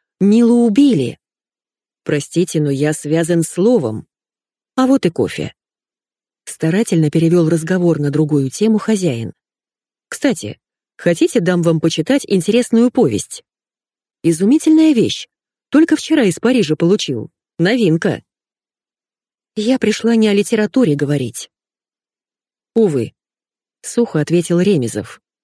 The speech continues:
«Никита доверил мне секрет. Я не имею права его разболтать». Да и не имеет та давняя история никакого отношения к смерти вашей подруги.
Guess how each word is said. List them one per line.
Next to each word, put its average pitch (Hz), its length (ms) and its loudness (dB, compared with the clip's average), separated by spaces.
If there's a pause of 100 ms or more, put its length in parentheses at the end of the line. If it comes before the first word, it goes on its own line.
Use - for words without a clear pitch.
(520)
«Никита 196 500 0
доверил 196 460 2
мне 202 180 4
секрет. - 560 -2 (480)
Я 139 240 -2
не 185 160 2
имею 220 300 2
права 180 260 -2
его 151 240 0
разболтать». 160 680 -4 (640)
Да 147 140 -2
и 214 140 2
не 262 240 2
имеет 285 400 2
та 170 140 -2
давняя 160 360 2
история 208 400 0
никакого 165 480 0
отношения 180 680 -2
к - 40 -10
смерти 202 440 -2
вашей 160 300 -2
подруги. 170 600 -2